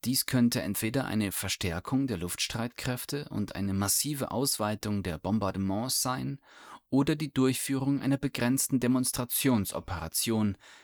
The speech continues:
beispielsweise zur Eroberung von Inseln in der Straße von Hormuz oder eines Ölterminals auf der Insel Shark." Zitat Ende. Die Notwendigkeit solcher Maßnahmen,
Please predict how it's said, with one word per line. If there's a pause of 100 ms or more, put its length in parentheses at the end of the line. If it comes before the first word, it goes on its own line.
(100)
beispielsweise
zur
Eroberung
von
Inseln
in
der
Straße
von
Hormuz (300)
oder
eines
Ölterminals
auf
der
Insel
Shark." (420)
Zitat
Ende. (1800)
Die
Notwendigkeit
solcher
Maßnahmen,